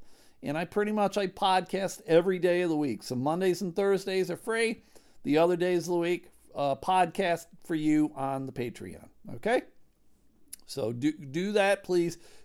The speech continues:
P A T R E O N. Search out Elemental Podcast. You'll find it. Five bucks a month. That's it.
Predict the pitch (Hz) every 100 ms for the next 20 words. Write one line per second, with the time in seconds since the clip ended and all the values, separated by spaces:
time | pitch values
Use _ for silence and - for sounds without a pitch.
0 | - 233 254 226 214 208 - 226 214 202
1 | 202 190 190 202 185 170 170 196 - _
2 | _ _ _ _ - 185 180 196 180 170
3 | 160 160 175 180 170 165 151 123 151 135
4 | - 143 127 117 98 87 - - 139 143
5 | 139 139 - 107 95 - - - 277